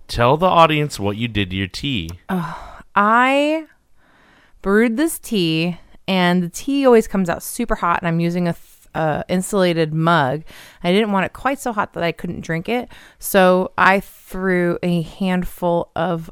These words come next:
Speaker 2: frozen blueberries at the bottom of my cup and then poured my tea over it.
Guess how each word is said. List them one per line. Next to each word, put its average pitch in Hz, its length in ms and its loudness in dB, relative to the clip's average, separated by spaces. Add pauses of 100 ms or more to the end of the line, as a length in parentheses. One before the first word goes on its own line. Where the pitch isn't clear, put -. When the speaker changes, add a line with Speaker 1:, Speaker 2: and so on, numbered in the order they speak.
(120)
Speaker 2:
frozen 190 880 -2 (120)
blueberries 170 1080 -2
at 160 140 -8
the 160 60 -10
bottom 156 340 -2
of - 160 -10
my 170 140 -6
cup - 480 -4 (120)
and 170 180 -2
then 156 180 -2
poured 156 360 -4
my 143 160 -4
tea 165 440 -12
over 160 400 0
it. - 180 -14